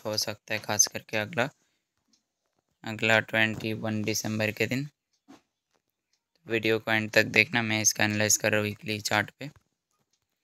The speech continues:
तो अगर view करेगा stock को weekly chart पे, stock को यहाँ से अगर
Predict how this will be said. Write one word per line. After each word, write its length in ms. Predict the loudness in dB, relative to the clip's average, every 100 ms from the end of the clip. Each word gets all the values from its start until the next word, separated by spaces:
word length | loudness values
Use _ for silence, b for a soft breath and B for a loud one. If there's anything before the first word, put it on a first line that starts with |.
| _ -20 _ _
तो 60 | -2
अगर 200 | 2 4
view 180 | 2 0
करेगा 360 | 2 2 2 2
stock 300 | 2 0 -2
को 140 | _
weekly 320 | -8 -6 -4 -2
chart 240 | 2 2
पे, 180 | 0 -4
stock 340 | -4 -4 -12 -14
को 160 | _ -6
यहाँ 180 | -4 -4
से 140 | -2
अगर 220 | 0 -2